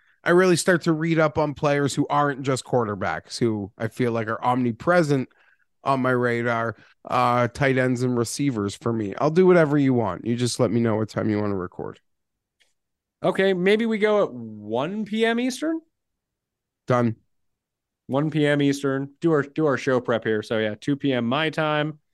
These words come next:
Speaker 2: Yeah, I think that works out. My wife should be home by then. Family are coming over. The kids, you know, it's Easter Monday. You can't, can't go to fucking school. Everyone needs their goddamn days off. Fuck.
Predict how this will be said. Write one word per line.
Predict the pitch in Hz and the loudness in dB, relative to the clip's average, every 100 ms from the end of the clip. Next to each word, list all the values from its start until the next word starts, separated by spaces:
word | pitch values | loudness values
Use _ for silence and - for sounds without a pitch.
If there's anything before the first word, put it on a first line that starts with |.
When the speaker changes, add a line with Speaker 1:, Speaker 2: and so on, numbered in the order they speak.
| _ _ | _ _
Speaker 2:
Yeah, | 208 | 0
I | 185 | 0
think | 180 | 2
that | 151 127 | 0 0
works | 123 139 | -2 -2
out. | 127 | -2
My | 123 117 | -2 -2
wife | 110 113 120 | 0 0 -2
should | - 120 | -6 -6
be | 113 | -4
home | 110 110 | -4 -2
by | 107 107 | -2 0
then. | 107 107 - _ - | -2 -4 -12 _ -2
Family | 160 156 156 | 0 2 2
are | 147 | 0
coming | 147 139 135 | 0 -2 0
over. | 135 127 | -2 -2
The | 131 | -8
kids, | - 147 139 | -2 -2 -2
you | 127 | -4
know, | 113 117 117 | -4 -6 -12
it's | 107 117 | -10 -6
Easter | 139 190 196 | -4 0 0
Monday. | 233 214 139 | 0 0 -2
You | 165 | -2
can't, | 151 156 - - | -4 -6 -8 -10
can't | 170 | -6
go | 196 | -4
to | 196 | -4
fucking | 185 220 - 185 | -6 -6 -6 -6
school. | 165 233 190 | -4 0 2
Everyone | 165 170 170 | 2 0 0
needs | 175 | -2
their | 165 175 | -2 -4
goddamn | 139 110 139 180 170 185 185 | -8 -6 -2 -2 0 -2 0
days | 185 170 | 0 2
off. | 185 160 135 - _ _ _ _ _ _ | 2 2 -2 -8 _ _ _ _ _ _
Fuck. | - - - | -20 -20 -20